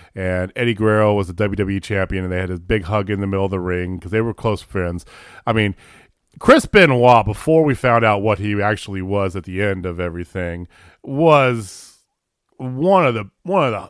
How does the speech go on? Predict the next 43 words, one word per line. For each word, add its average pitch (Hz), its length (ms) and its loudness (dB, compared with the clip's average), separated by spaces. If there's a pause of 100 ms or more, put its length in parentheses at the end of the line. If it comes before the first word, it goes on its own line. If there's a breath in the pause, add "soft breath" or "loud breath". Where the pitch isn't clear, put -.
one 175 180 -2
of 107 60 -6
the 92 60 -16
stars, 98 720 -4
one 127 160 -8
of 117 60 -6
the 104 80 -8
best 101 340 -8
out 101 260 -4
there, 92 280 -8
and 98 160 -10
he 107 100 -6
was, 104 140 -8 (480)
yeah, 170 400 -2 (220)
I 135 100 -2
mean, 120 400 -6 (380)
I 208 120 4
don't 240 260 2
think 185 320 -6
that 131 380 -2
we 131 160 -6
can 127 180 -12
forever 113 720 -4 (120)
just - 280 -12
be 107 160 -8
like, 101 460 -6 (420)
"You - 80 -20
can't 151 240 0
do 127 120 -2
that 110 100 -4
'cause 98 100 -12
Chris - 220 -12
Benoit 101 360 -8
did 98 120 -8
that 98 100 -6
and 92 80 -12
he's 101 140 -12
the 101 80 -12
worst 101 180 -8
person 98 300 -12
that 92 60 -10
ever 90 200 -10
lived." 85 300 -18